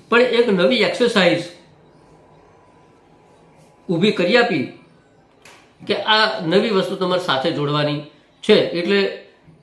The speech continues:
લોકો થોડાક ગૂંચવણમાં, ગૂંચવાડામાં પડશે. એનો લાભ આ દસ્તાવેજ તૈયાર કરનારાઓ લેશે,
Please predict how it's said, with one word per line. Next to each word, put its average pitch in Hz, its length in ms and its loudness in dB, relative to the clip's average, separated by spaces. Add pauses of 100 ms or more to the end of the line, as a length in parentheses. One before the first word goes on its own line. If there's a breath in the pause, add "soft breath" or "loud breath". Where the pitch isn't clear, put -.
(140)
લોકો 185 520 2
થોડાક 170 500 -4
ગૂંચવણમાં, 190 760 2 (360)
ગૂંચવાડામાં 185 540 2
પડશે. 139 260 -4 (880)
એનો 175 220 4
લાભ 151 200 4 (1080 soft breath)
આ 143 160 -4
દસ્તાવેજ 175 440 -4
તૈયાર 190 260 0
કરનારાઓ 175 680 -2
લેશે, 147 360 -4